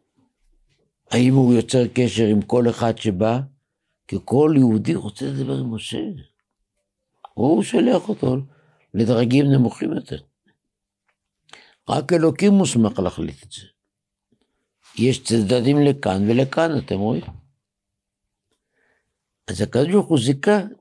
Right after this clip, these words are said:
שדרכו, אבל אני חוזר למיטה, דרכו, לא מאיתו.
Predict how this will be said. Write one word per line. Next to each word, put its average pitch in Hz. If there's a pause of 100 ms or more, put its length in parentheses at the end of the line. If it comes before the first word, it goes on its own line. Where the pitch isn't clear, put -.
(180)
שדרכו, 135 (760)
אבל 120
אני 127
חוזר 139
למיטה, 117
דרכו, 110
לא 123
מאיתו. 117